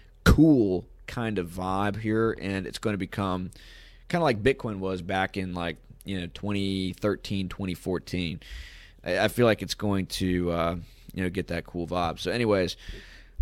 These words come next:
speaking of cool vibes, Odyssey's got that cool vibe. We love Odyssey, and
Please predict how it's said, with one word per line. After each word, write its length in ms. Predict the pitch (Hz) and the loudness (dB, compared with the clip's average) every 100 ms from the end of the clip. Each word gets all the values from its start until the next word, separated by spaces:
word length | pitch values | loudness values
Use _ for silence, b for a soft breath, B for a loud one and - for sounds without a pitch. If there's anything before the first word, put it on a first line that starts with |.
| - - | -4 -6
speaking 340 | - 170 151 | 6 8 8
of 100 | 120 | 2
cool 220 | - 135 | 4 6
vibes, 360 | 104 104 107 101 - | 8 10 10 6 2
Odyssey's 440 | 117 131 - 117 | 4 4 2 0
got 180 | 127 120 | 0 0
that 160 | 113 | -2
cool 220 | - 120 104 | 0 0 4
vibe. 320 | 104 107 98 | 6 6 6
We 60 | |
love 220 | 90 110 95 | 4 4 4
Odyssey, 680 | 95 104 101 - 101 101 - | 2 2 2 2 2 2 0
and 500 | 98 101 98 95 | 2 4 4 2